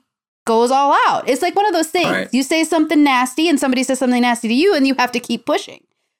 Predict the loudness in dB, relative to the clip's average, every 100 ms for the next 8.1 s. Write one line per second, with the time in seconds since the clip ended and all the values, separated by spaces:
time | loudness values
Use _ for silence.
0 | _ -2 0 0 -2 -2 -2 -2 0 0
1 | 0 0 0 0 0 0 0 -2 -4 -2
2 | 0 0 -4 -2 0 -2 -4 -2 0 2
3 | 0 -2 -4 -2 -2 -2 -2 0 -2 -2
4 | -8 _ -4 0 0 -2 _ _ _ _
5 | _ _ -4 -2 0 0 0 0 0 0
6 | -4 -2 0 2 2 0 -2 -6 -10 _
7 | _ _ _ -2 0 2 0 2 2 0